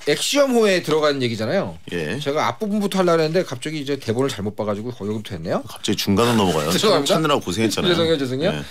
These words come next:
Speaker 1: 근데 이제 월리가 이 배에 들어간 뒤에 나오는 얘기죠.
Speaker 2: 예.
Speaker 1: 근데 여기가 이제 초반에 사람이 하나도 안 나오다가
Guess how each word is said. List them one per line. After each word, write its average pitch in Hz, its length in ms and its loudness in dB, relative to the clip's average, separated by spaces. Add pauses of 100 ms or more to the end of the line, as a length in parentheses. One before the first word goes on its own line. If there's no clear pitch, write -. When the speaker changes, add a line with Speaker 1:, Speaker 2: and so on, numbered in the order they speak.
(100)
Speaker 1:
근데 202 180 0
이제 196 320 2
월리가 208 600 2
이 175 180 -4
배에 208 280 2
들어간 151 280 0
뒤에 143 160 -2
나오는 131 260 -4
얘기죠. 87 400 -10
Speaker 2:
예. 80 300 -2
Speaker 1:
근데 143 100 -2
여기가 160 680 2 (520)
이제 110 200 -10 (120)
초반에 262 640 2
사람이 254 340 2
하나도 240 220 2
안 120 100 -2
나오다가 107 540 -2